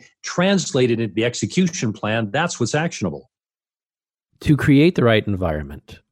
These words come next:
Speaker 2: Michael, why must leaders be coaches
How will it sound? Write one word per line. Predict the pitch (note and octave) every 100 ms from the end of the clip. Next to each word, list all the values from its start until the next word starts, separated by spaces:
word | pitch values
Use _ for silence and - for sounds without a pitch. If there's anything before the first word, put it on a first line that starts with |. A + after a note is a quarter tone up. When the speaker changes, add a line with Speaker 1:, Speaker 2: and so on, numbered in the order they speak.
| _ _ _
Speaker 2:
Michael, | F2 E2+ E2+
why | E2+ F#2+ B2
must | D#3+ C3+ B2 -
leaders | F#2+ G2 G#2+ G2+
be | F#2
coaches | - - G#2 G2+ - - -